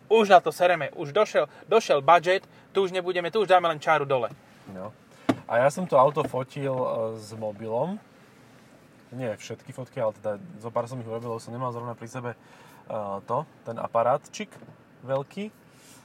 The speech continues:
Speaker 2: Takže som ho fotil s mobilom a zistil som, že to není dobre f-, takéto auto fotiť s mobilom, lebo ti to robí taký fi-, fish eye, že stred je proste taký zhrčený.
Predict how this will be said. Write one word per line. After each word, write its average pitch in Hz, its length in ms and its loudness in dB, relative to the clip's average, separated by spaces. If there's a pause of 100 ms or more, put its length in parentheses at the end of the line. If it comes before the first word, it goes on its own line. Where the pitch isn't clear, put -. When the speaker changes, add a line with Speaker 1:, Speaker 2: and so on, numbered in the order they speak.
Speaker 2:
Takže 127 240 -6
som 160 160 -6
ho 156 80 -4
fotil 165 180 -10
s 160 140 -6
mobilom 165 260 0
a 151 140 0
zistil 160 320 -10
som, 147 80 -8
že 151 80 -10
to 147 80 -8
není 151 160 -6
dobre 120 240 -6
f-, - 80 -14
takéto - 320 -6
auto 117 240 -4
fotiť 113 320 -14
s 113 160 -16
mobilom, 117 420 -6
lebo 110 460 -4
ti - 120 -16
to 120 120 -10
robí 120 120 -8
taký 123 220 -10
fi-, 131 160 -10
fish - 240 -12
eye, 123 300 -2
že 123 80 -12
stred 131 400 -2
je 135 160 -6
proste 123 180 -10
taký 131 200 -8
zhrčený. 127 760 -6